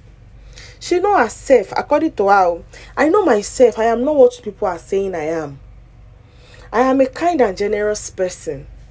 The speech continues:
I am a this, I am a that." But you don't have to tell us. Maybe na why she dey show and they go dey buy person land.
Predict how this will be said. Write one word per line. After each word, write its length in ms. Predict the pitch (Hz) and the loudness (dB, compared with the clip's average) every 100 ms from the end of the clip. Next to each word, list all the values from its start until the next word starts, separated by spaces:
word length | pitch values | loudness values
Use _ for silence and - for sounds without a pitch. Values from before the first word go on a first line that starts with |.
| - - - - - | -20 -20 -20 -20 -2
I 80 | 240 | 0
am 200 | 277 285 | 2 0
a 100 | 285 | -4
this, 260 | 240 330 247 | 0 0 2
I 80 | |
am 180 | 190 185 | 0 0
a 40 | 175 | -2
that." 160 | 180 | 0
But 80 | 240 | 2
you 120 | 311 | 2
don't 180 | 311 370 | 0 -2
have 160 | 247 - | -2 -4
to 80 | - | -10
tell 400 | - 180 165 165 | -4 0 2 0
us. 380 | 277 - - - - - - - - - - - - - - - - - - - - - - - - - - - - - | -2 -12 -18 -20 -20 -20 -20 -20 -20 -20 -20 -20 -20 -20 -20 -20 -20 -20 -20 -20 -20 -20 -20 -20 -20 -20 -20 -20 -20 0
Maybe 200 | 466 466 | 2 2
na 140 | 339 240 | 0 -2
why 140 | 262 | -2
she 140 | 269 233 | -4 0
dey 120 | 190 | 0
show 180 | 190 247 | 4 2
and 140 | 208 | 2
they 40 | 190 | -6
go 120 | 240 | -4
dey 120 | 220 | -6
buy 180 | 190 202 | -4 -4
person 400 | 202 196 190 170 | -4 -8 -8 -8
land. 400 | 175 165 151 - | -6 -6 -10 -18